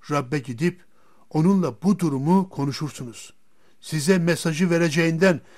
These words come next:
ve sizi neden sıkıntı içerisinde olduğunuzu söyleyeceğinden eminim. Sıkıntınızın nedeni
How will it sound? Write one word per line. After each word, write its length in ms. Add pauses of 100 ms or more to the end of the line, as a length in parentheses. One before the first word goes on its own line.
(140)
ve 80
sizi 400
neden 420 (240)
sıkıntı 680
içerisinde 640
olduğunuzu 680
söyleyeceğinden 720
eminim. 380 (760)
Sıkıntınızın 920 (220)
nedeni 680